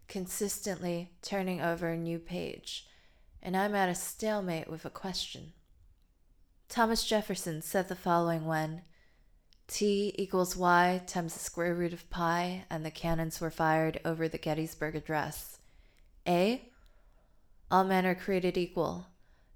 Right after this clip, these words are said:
B, they're at the next hill. C, fifty-six thousand one hundred seventy-eight. Or D, all of the above.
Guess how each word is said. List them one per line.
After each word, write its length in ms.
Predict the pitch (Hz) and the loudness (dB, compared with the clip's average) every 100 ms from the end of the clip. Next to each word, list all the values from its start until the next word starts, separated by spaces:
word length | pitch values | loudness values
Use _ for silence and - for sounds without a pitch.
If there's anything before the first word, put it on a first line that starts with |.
| - | -4
B, 420 | - 185 202 226 - - _ _ _ - 233 | 4 6 6 2 -8 -14 _ _ _ -20 -8
they're 140 | - 180 | 2 4
at 180 | 165 - | 4 2
the 80 | |
next 380 | 170 170 165 - | 0 0 -2 -6
hill. 380 | 180 170 147 - - - - - _ _ _ | -4 -2 -4 -8 -18 -20 -20 -20 _ _ _
C, 560 | - - - 202 220 247 - - - - - | -16 -8 0 2 2 -2 -10 -20 -20 -20 -20
fifty-six 640 | - 190 185 196 - 175 - | -6 -4 -2 -4 -2 -6 -2
thousand 580 | 180 170 170 175 170 | 4 4 4 -2 -4
one 160 | 170 165 | -2 0
hundred 340 | 170 170 165 | 0 0 -4
seventy-eight. 920 | - 170 170 170 - 160 156 - - - - - _ _ _ _ | -2 -2 0 -2 -2 -2 -2 -6 -12 -14 -20 -20 _ _ _ _
Or 160 | - 175 | 0 2
D, 640 | 165 - 196 175 165 180 - _ _ - | 2 0 2 2 0 -10 -20 _ _ -6
all 220 | - 175 175 | 2 4 4
of 100 | 170 | 2
the 140 | 175 | 0
above. 420 | 165 175 165 156 | 0 2 2 0